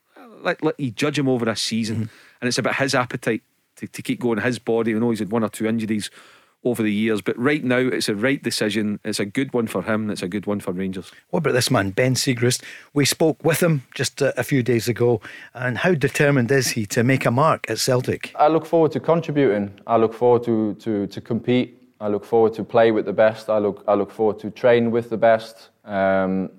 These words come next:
Speaker 3: I think the club is in, in a, such an exciting time. Um, it, you know, it's really proud for me to be part of this project,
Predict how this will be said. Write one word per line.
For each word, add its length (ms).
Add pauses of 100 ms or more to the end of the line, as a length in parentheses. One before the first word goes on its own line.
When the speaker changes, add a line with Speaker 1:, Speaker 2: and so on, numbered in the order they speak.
Speaker 3:
I 60
think 420
the 140
club 300
is 120
in, 380
in 160
a, 60
such 280
an 80
exciting 560
time. 400 (640)
Um, 300
it, 240
you 160
know, 80
it's 160
really 180
proud 280
for 80
me 120
to 80
be 140
part 280
of 60
this 400 (160)
project, 680